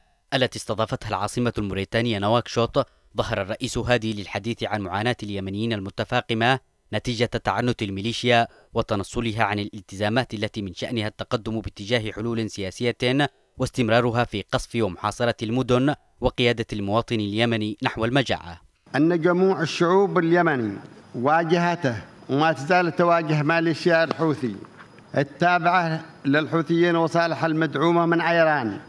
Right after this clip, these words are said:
Speaker 2: بالانقلاب على السلطة السياسية الشرعية المنتخبة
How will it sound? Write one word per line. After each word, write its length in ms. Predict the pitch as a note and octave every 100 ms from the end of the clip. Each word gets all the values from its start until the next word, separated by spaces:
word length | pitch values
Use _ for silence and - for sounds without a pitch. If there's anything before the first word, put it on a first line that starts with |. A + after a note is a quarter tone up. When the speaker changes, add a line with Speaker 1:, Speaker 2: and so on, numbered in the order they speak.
| - - - A#2+
Speaker 2:
بالانقلاب 880 | D#3+ E3 E3+ E3+ D3 D#3+ F3 F3
على 240 | D#3+ C#3+ E3
السلطة 500 | D3 - E3+ F3 D#3+
السياسية 720 | D3+ E3+ E3+ D#3+ - E3+ E3+
الشرعية 640 | D3 - D#3 D3+ D#3 B2+ G2 - - - -
المنتخبة 880 | D3 E3 E3 E3+ - F3+ E3+ D#3 A#2+